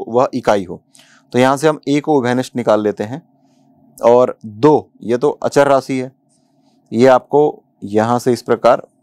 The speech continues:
बाहर मिलेगा, और फिर ये आपको मिल गया वन प्लस टी स्क्वायर, और फिर टू बी by a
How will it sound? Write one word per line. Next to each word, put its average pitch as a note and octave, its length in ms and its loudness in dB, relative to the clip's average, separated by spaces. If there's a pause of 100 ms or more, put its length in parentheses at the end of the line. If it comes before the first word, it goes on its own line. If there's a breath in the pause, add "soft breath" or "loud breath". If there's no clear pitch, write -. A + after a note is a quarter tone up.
(640)
बाहर G#2+ 380 2
मिलेगा, G2+ 400 0 (600 soft breath)
और A#2 180 4
फिर D3 300 2 (920)
ये A#2 160 8
आपको B2+ 240 4
मिल C3 160 4
गया C3+ 180 6 (180)
वन B2 280 0
प्लस B2+ 300 0
टी A#2+ 120 -4
स्क्वायर, B2 340 -2 (2250)
और B2 200 4
फिर A#2+ 360 2 (480)
टू D3 160 6
बी C3 280 6
by B2 200 4 (220)
a A#2+ 160 6